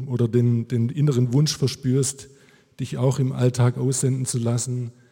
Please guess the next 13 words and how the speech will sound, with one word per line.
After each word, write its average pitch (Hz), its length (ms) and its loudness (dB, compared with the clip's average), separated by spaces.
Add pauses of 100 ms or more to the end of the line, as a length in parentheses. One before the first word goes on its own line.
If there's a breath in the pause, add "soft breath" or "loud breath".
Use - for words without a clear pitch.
(800 soft breath)
dann 123 160 -8
sag 135 280 -6
es 120 140 -6
Jesus 110 400 -4
in 110 140 -8
diesem 104 300 -8
Gebet. 98 680 -8 (1000)
Sag 131 300 -6
es 127 140 -4
ihm 123 180 -2
in 117 80 0
der 113 80 0
Stille 131 640 -2